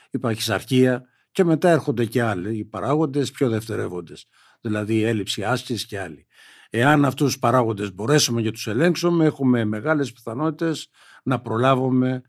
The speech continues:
την στεφανία νόσο, την αθυροσκλήρωση των στεφανίων αρτηρών. Θα μου πείτε,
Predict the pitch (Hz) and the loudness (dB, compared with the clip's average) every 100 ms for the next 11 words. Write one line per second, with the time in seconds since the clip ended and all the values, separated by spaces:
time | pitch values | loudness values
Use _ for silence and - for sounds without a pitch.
0 | _ _ _ - 123 113 - 123 117 113 | _ _ _ -2 0 0 -2 -4 -4 -2
1 | 123 117 117 101 104 87 104 101 110 104 | 0 0 -2 -6 -10 -8 -8 -6 -8 -8
2 | - 147 156 123 139 139 135 _ _ - | -4 -2 0 -2 -4 -6 -8 _ _ -2
3 | 151 139 110 117 135 135 120 - 120 101 | -2 0 -2 0 2 2 0 0 -2 -2
4 | - _ - - - 139 113 113 147 - | -8 _ -20 -18 -6 -2 -2 2 2 4
5 | 131 113 | 4 2